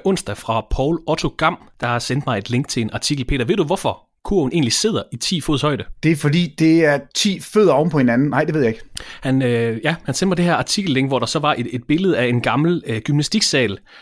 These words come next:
Speaker 1: og der, øh, står der så nedenunder, at oven på den her gymnastiksal, og det, det var sådan et, det var et, øh, en skabelon til alle de der Y M C A facilities, altså gymnastiksal rundt omkring i U S A. Det var bygget efter samme skabelon, og der har arkitekten simpelthen designet det sådan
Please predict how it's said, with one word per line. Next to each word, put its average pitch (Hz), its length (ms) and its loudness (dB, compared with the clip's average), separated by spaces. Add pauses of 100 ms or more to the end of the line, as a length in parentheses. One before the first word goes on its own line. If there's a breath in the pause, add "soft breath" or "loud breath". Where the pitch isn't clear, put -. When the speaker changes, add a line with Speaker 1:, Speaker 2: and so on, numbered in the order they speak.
(220 loud breath)
Speaker 1:
og 131 120 0
der, 156 160 2
øh, 131 200 2
står 190 200 -2
der 143 80 -2
så 160 100 -2
nedenunder, 147 380 2
at 131 280 -4 (500)
oven 208 280 2
på 143 120 0
den 147 160 0
her 139 100 2
gymnastiksal, 123 640 -2
og 131 80 -4
det, 131 440 -4
det 160 80 0
var 156 60 0
sådan 160 160 0
et, 131 180 0
det 139 80 0
var 127 160 0
et, 120 160 -6
øh, 110 180 -2
en 123 100 0
skabelon 131 680 0
til - 180 -6
alle 160 280 2 (140)
de 131 80 -4
der 117 480 0
Y 135 120 0
M 143 60 2
C - 120 0
A 135 280 2
facilities, 143 520 0
altså 107 260 -4
gymnastiksal 131 640 0
rundt 135 120 0
omkring 120 220 -2
i - 20 -4
U 117 60 -6
S 123 60 -2
A. 117 60 0
Det 143 120 -2
var 147 100 2 (200)
bygget 208 240 0
efter 143 160 -4
samme 143 260 0
skabelon, 131 500 0 (560 loud breath)
og 123 80 0
der 165 60 0
har 175 100 2
arkitekten 139 400 -2
simpelthen 151 240 2
designet 147 480 0
det 117 80 0
sådan 143 320 -2